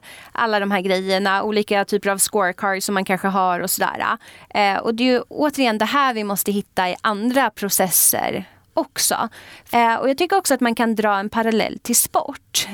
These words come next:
Eh, om man pratar om längdhopp eller höjdhopp eller man ska springa snabbt, då är det ju återigen supertydligt. Klarar du att hoppa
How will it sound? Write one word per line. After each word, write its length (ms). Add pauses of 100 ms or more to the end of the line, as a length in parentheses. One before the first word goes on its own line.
Eh, 380
om 80
man 140
pratar 340
om 120
längdhopp 520
eller 200
höjdhopp 600
eller 320
man 140
ska 120
springa 480
snabbt, 560 (380)
då 180
är 60
det 60
ju 60
återigen 640
supertydligt. 1160
Klarar 200
du 60
att 60
hoppa 320